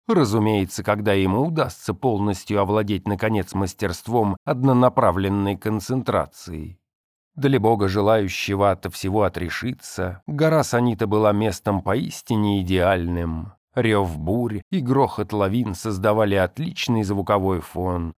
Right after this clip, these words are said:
а клубящиеся белые облака и темные тучи являли собой отличный объект для медитации.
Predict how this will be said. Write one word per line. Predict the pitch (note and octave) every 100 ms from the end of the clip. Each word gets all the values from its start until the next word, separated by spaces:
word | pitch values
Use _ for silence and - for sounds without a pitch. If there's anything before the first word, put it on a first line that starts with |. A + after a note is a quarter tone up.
| _
а | -
клубящиеся | F2+ A#2 A2 A2+ G2 - G2+ F2+ G2+
белые | G2+ G#2 F#2+
облака | F#2 F2+ F#2+ G#2 G2+
и | F2
темные | - F#2+ F2+ F2 D2
тучи | A#2 B2 F#2+ F#2 F#2 F#2 -
являли | F3 F3 E3 C#3+ A#2+
собой | - A2 A2 G2+
отличный | F#2 - - - A2+ G#2+
объект | F#2 G2 G#2 F#2
для | F2 F#2 F#2+
медитации. | F2+ F2+ E2+ F2 E2+ - - E2